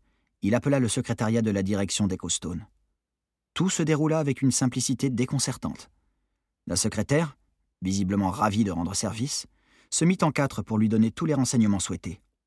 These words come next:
Non seulement elle fournit l'adresse à Simon, trois chemins du col de Claire,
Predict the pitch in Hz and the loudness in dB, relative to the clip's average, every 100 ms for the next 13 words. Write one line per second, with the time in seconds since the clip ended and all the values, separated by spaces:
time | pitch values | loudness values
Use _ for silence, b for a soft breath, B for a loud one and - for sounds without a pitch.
0 | _ _ _ _ _ 110 120 - 127 127 | _ _ _ _ _ 2 2 4 6 6
1 | 113 95 - 104 107 104 104 104 - - | 4 0 0 2 4 4 2 0 -2 0
2 | 101 135 - _ _ _ _ - 120 98 | 2 2 0 _ _ _ _ -2 2 2
3 | - 101 98 90 98 82 80 110 131 143 | 2 0 0 -2 -2 -2 -4 -2 -2 -4